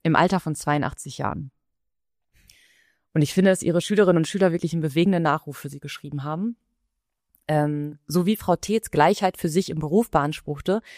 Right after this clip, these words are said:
machte sie keine Unterschiede zwischen Jungen und Mädchen im Schulleben. Bei ihr lernten Mädchen und Jungen gemeinsam Strümpfe stopfen, Taue spleißen, richtiges Hinfallen und vieles mehr.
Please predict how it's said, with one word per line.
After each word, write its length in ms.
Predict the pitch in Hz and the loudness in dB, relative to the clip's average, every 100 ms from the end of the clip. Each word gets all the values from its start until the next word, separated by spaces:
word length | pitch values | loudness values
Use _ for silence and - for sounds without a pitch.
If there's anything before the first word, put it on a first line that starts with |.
| - _ | -20 _
machte 260 | - 190 - | -2 -2 -2
sie 120 | 185 | -6
keine 300 | 175 160 196 | -4 0 2
Unterschiede 500 | 180 170 160 156 139 | 2 0 -2 -4 -6
zwischen 320 | - 156 165 | -6 -4 -4
Jungen 220 | 156 170 180 | -2 0 0
und 120 | 151 | 0
Mädchen 300 | 165 175 156 | -2 -2 -6
im 100 | 143 | -6
Schulleben. 540 | - 143 123 - 110 _ _ _ _ _ _ | -6 -6 -4 -6 -10 _ _ _ _ _ _
Bei 120 | - | 2
ihr 180 | 151 202 | 6 6
lernten 380 | 214 175 185 170 | 6 4 2 0
Mädchen 340 | 165 190 175 | 0 0 -2
und 140 | 156 151 | -4 -2
Jungen 200 | 170 185 | 0 0
gemeinsam 520 | 156 147 165 170 147 | 0 2 0 0 -4
Strümpfe 380 | - - 214 196 | -2 0 0 0
stopfen, 520 | - 175 - 175 175 _ | -6 -6 -6 -8 -8 _
Taue 300 | - 175 180 | 2 2 2
spleißen, 520 | - 160 160 - 160 _ - _ - | -2 -2 -2 -4 -10 _ -20 _ 0
richtiges 340 | 208 - 160 | 2 4 0
Hinfallen 540 | - 208 233 180 170 175 | 4 2 2 -2 -2 -2
und 100 | 147 | -2
vieles 320 | - 156 - | -2 -4 -6
mehr. 300 | 135 76 | -6 -6